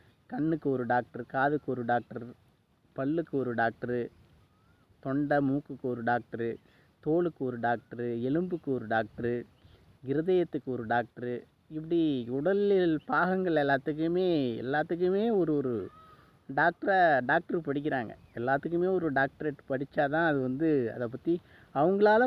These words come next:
புரிஞ்சிக்க, நரம்பியல் டாக்டர், நரம்பு மண்டலத்தை புரிஞ்சிக்க முடியுதா? அந்த அளவுக்கு இருக்கு இல்லையா? நர-, உடல்ல நரம்பியல் மண்டலத்தை புரிஞ்சிக்கணும்னா சாதாரண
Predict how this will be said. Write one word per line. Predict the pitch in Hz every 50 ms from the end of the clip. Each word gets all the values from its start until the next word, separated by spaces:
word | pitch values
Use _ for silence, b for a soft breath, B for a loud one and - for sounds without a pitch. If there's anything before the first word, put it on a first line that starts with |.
| - - -
புரிஞ்சிக்க, | 214 214 214 - - 233 208
நரம்பியல் | 190 165 156 160 175 190 202 202 196 196 180 156 139 131
டாக்டர், | 120 127 123 113 - - 113 117
நரம்பு | 123 135 151 175 202 220 220 370 381
மண்டலத்தை | 226 208 196 196 190 196 - 214 190 - -
புரிஞ்சிக்க | 277 220 202 202 196 190
முடியுதா? | 180 165 160 170 175 165 156 131 110 107
அந்த | 120 127 143 170 180 196
அளவுக்கு | 190 196 208 214 214 - 202
இருக்கு | 160 131 - 127
இல்லையா? | 117 123 131 143 143 131
நர-, | 127 127 131 143 156 156
உடல்ல | 143 131 143 151 175 185 190 190
நரம்பியல் | 175 165 160 165 175 180 180 185 190 180
மண்டலத்தை | 175 170 165 156 165 160 160 160 156 - - 156 151 147 -
புரிஞ்சிக்கணும்னா | 165 170 180 175 170 175 165 170 165 175 202 233 277 - b b b b b b _
சாதாரண | - 151 139 139 143 139 139 139 151 175 214 302